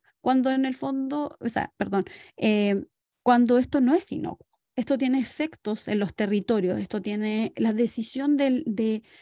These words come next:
llevar esa política pública a cabo, ¿cierto? Tiene que ser problematizada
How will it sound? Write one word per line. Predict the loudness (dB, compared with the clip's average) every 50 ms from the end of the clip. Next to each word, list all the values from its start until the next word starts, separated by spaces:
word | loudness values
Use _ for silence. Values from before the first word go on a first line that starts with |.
| -20 -20 -20 _ _ _ -8
llevar | -4 2 2 2 4 4 4 2 4 4
esa | 2 2 2 -2 -2 -2
política | -2 -2 -2 -2 -4 -6 -8 -4 -4 -4 -4
pública | -2 -2 -2 0 0 0 0 -2 -2 -2 -2 -2 -2 -2
a | 0 2 2 2 2
cabo, | 0 0 2 2 2 0 -2 -4
¿cierto? | -4 -4 -4 -4 -6 -4 -4 -2 -2 -2 -2
Tiene | 0 2 4 4 4
que | 4 2 -2
ser | -2 -2 -2 -2 -2 -2 -2 -4 -4
problematizada | -4 -4 -4 -2 -2 -2 -2 -2 -2 -4 -6 -8 -8 -6 -6 -6 -6 -6 -6 -8 -8 -12